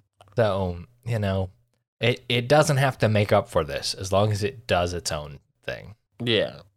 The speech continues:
Speaker 1: And I'm, I'm looking forward to being done with Digimon Tri.
Speaker 2: <laughs>
Speaker 1: Like, like, we've seen it. It was okay, but I'm, I'm ready to be done. <laughs>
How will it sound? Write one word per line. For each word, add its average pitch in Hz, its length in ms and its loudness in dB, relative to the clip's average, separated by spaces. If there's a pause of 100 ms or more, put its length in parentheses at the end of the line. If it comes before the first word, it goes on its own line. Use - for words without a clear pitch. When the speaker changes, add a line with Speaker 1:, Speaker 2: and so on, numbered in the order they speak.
(140)
Speaker 1:
And 127 160 0
I'm, 123 340 2
I'm 123 320 4
looking 143 400 4
forward 123 540 2
to 110 100 0
being 104 560 -2
done 73 380 -2 (220)
with - 200 -12
Digimon 78 560 -6
Tri. - 360 -10 (440)
Speaker 2:
<laughs> 156 120 -2 (640)
Speaker 1:
Like, - 460 -4 (760)
like, 80 320 -4 (560)
we've 85 280 -2
seen 151 280 4
it. 143 180 2 (240)
It 104 180 -4
was 82 320 -4
okay, 127 680 0 (240)
but 90 280 -4 (460)
I'm, 107 320 0
I'm 107 240 2
ready 101 300 4
to 92 140 -6
be 82 120 -8
done. 78 340 -10 (280)
<laughs> - 20 -6